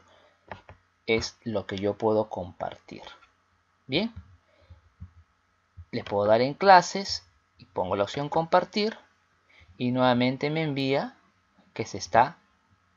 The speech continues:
compartiendo esta parte de la pantalla con los demás. Y la forma de interrumpirlo, simplemente le doy en el clic que dice interrumpir.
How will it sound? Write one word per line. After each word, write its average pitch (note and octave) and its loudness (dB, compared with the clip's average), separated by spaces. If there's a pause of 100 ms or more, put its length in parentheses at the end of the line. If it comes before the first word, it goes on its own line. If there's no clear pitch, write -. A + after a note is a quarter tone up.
(120)
compartiendo B2 -2
esta A2+ -4
parte A#2 0 (400)
de G#2+ -6
la F#2+ -6
pantalla F#2+ -2
con F2 -8
los - -14
demás. - -14 (580)
Y E3+ 0
la F3 6
forma F#3 6
de F3+ 6
interrumpirlo, F#3+ 2
simplemente B2 -4
le C3+ 0
doy B2+ 2
en G#2+ -6
el F#2+ -8
clic - -8 (680)
que - -10
dice F2+ -8
interrumpir. - -12